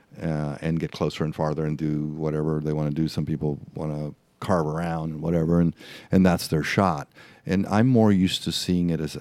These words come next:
as an edit. I feel like I'm an editor. So I, I often go out and, and think of it as, "Oh, here comes an opportunity for this cool shot." Like if you let somebody come into frame and go out of frame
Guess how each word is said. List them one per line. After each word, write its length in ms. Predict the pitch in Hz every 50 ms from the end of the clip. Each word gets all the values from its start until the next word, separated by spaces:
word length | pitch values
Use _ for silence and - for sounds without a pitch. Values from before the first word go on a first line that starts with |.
| -
as 140 | 80 76 71
an 120 | 73 67 -
edit. 400 | 80 80 78 69 62 - - - - - -
I 40 | -
feel 220 | - - 87 80 78 78 78 78
like 160 | 78 80 -
I'm 140 | - 78 73
an 100 | 73 76
editor. 380 | 80 78 73 76 71 76 73
So 280 | - - - 85 82 78
I, 320 | 73 82 82 76 69 71 82
I 60 | 80 -
often 360 | - 87 87 - - 87 82 80
go 160 | 87 82 80
out 180 | 80 80 76 -
and, 240 | 80 80 78 76 - - - - - _ -
and 100 | 85 80
think 260 | - - 92 92 -
of 120 | 92 80
it 60 | 82 80
as, 100 | 78 -
"Oh, 300 | - 113 113 110 107 101
here 180 | 98 95 107 92
comes 240 | - 117 104 -
an 80 | - 92
opportunity 440 | 87 90 - - - 101 95 95 90
for 160 | 80 - 87
this 120 | 80 -
cool 360 | - - - - 110 101 95 90
shot." 340 | - - 113 98 90 80
Like 140 | 80 80 80
if 120 | 82 - -
you 100 | 92 87
let 200 | 85 90 87 80
somebody 360 | - - 92 82 80 80 76
come 200 | - - 80 82
into 280 | 92 101 101 95 90 87
frame 360 | - - 90 87 87 87 85
and 140 | 82 82 82
go 160 | 80 78 78
out 240 | - 92 98 101 98
of 100 | 101 101
frame 520 | - - 87 85 85 85 85 82 82 -